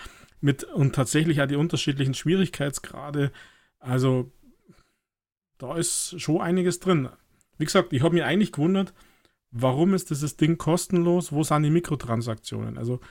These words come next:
wo ist, äh, Herzen auffüllen für drei Euro, früher auffüllen, äh, hier Add-on, da Add-on und dieses und jenes. Und, äh, ja, jetzt ist klar, Fehler <laughs> bei der Veröffentlichung.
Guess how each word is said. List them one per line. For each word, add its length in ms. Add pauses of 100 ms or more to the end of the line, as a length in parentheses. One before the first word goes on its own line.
(260)
wo 380
ist, 440
äh, 220
Herzen 440
auffüllen 560
für 140
drei 260
Euro, 340
früher 380
auffüllen, 580 (500)
äh, 280
hier 360
Add-on, 500
da 200
Add-on 520
und 260
dieses 260
und 100
jenes. 400 (580)
Und, 360
äh, 80
ja, 240
jetzt 180
ist 100
klar, 300 (320)
Fehler 320
<laughs> 0
bei 100 (160)
der 100
Veröffentlichung. 800